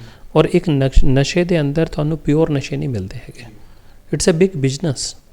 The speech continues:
ਵਰਲਡ ਦੇ ਅੰਦਰ ਅਗਰ ਆਪ ਟੌਪ ਬਿਜ਼ਨਸ ਗਿਣਨੇ ਸ਼ੁਰੂ ਕਰੋ, ਤਾਂ ਸੈਕਿੰਡ ਬਿਜ਼ਨਸ ਆਰਮਸ and, ਆਰਮਸ ਤੋਂ ਬਾਅਦ ਡਰੱਗਸ ਦਾ ਹੈਗਾ। ਕਿੰਨੀ ਵੱਡੀ-ਵੱਡੀ ਕੰਟਰੀਆਂ ਨੇ, ਕਿਤਨੇ ਬੜੇ-ਬੜੇ ਲੋਕੀ ਨੇ, ਇਹ ਕੀ ਕਰਦੇ ਨੇ?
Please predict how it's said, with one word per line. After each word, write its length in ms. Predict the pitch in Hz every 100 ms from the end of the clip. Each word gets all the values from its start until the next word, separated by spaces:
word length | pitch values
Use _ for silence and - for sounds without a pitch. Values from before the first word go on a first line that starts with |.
| - 127
ਵਰਲਡ 340 | 131 160 175
ਦੇ 140 | 185
ਅੰਦਰ 260 | 170 175 170
ਅਗਰ 140 | 170
ਆਪ 200 | 175 -
ਟੌਪ 260 | 143 165 165
ਬਿਜ਼ਨਸ 420 | 127 110 123 170
ਗਿਣਨੇ 340 | 160 151 143 147
ਸ਼ੁਰੂ 240 | 156 147
ਕਰੋ, 400 | - 110 135 - - - - - -
ਤਾਂ 200 | - -
ਸੈਕਿੰਡ 460 | - 143 175 175
ਬਿਜ਼ਨਸ 460 | 147 139 143 160 -
ਆਰਮਸ 420 | 131 135 160 151
and, 380 | 160 151 - -
ਆਰਮਸ 400 | 131 127 156 160
ਤੋਂ 120 | - 147
ਬਾਅਦ 240 | 139 170
ਡਰੱਗਸ 300 | 131 127 -
ਦਾ 240 | 156 143
ਹੈਗਾ। 340 | 123 110 98 - - - - - - - - -
ਕਿੰਨੀ 240 | 147 170
ਵੱਡੀ-ਵੱਡੀ 400 | 160 156 156 151
ਕੰਟਰੀਆਂ 460 | 147 127 127 135 135
ਨੇ, 80 | 135
ਕਿਤਨੇ 300 | 131 143 135
ਬੜੇ-ਬੜੇ 400 | 131 127 127 123
ਲੋਕੀ 320 | 117 - 131
ਨੇ, 100 | 139
ਇਹ 100 | 151
ਕੀ 140 | 151 175
ਕਰਦੇ 340 | 135 117 120
ਨੇ? 180 | 113